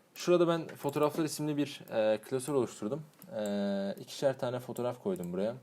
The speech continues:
Gitar ve telefon fotoğraflarından. Şimdi bunların üzerine eğitim yapacağız. Bu fotoğraflarımızın yerine veriyoruz.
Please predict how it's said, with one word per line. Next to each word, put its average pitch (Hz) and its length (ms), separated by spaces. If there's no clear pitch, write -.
Gitar 107 340
ve 92 120
telefon 98 360
fotoğraflarından. 98 720
Şimdi 123 220
bunların 127 220
üzerine 110 240
eğitim 92 260
yapacağız. 135 360
Bu 143 80
fotoğraflarımızın 139 640
yerine 127 400
veriyoruz. 98 540